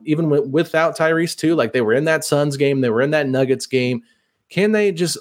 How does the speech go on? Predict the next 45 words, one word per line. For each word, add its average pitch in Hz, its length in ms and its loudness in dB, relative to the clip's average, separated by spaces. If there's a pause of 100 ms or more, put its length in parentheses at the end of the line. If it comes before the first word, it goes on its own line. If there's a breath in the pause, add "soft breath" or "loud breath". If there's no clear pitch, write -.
(140)
pull 175 240 0
one 151 180 0
out? 101 220 0
Because 120 400 -2 (540)
Philadelphia, 175 640 0
they're 156 160 0
starting 160 320 0
a 127 60 2
five-game 139 540 0
road 127 120 2
trip, 127 180 0
I 123 100 2
believe. 123 400 0
So, 113 320 0 (400 soft breath)
you 123 100 -4
know, 110 160 2
you 117 140 0
were 113 120 2
hoping 156 300 0
maybe 131 180 2
this 127 140 0
is 123 60 -6
on 117 80 0
the 104 100 0
tail 120 320 0
end 151 100 0
of 165 60 2
that 165 140 0
road 165 220 0
trip, 156 300 -2
but 123 180 2
it's 123 120 0
at 143 80 -4
the 147 80 -6
beginning. 127 500 0 (460 soft breath)
Obviously, 135 480 0
Embiid 131 360 2
just 123 200 -2
had 123 240 0
seventy 127 320 0
points 123 400 -2
against 117 300 -4
the 107 60 -6
Spurs. 120 300 -2
Hopefully, 147 560 -2